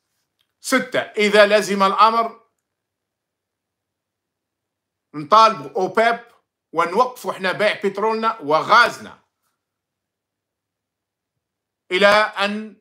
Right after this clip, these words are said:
يتم احترام حقوق الإنسان ويتم احترام الناس والبشر الذين يقتلون بلا حدود.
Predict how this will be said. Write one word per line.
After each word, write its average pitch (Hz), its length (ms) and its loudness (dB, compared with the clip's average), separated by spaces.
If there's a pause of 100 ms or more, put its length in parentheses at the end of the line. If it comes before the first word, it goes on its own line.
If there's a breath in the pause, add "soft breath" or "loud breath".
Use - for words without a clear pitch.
يتم 180 300 -10
احترام 202 640 -2
حقوق 190 320 -14
الإنسان 196 500 -8
ويتم 196 360 -6
احترام 202 400 -4
الناس 202 360 -8
والبشر 196 400 -4
الذين 202 260 -6
يقتلون 214 500 -8
بلا 208 180 -6
حدود. 196 480 -10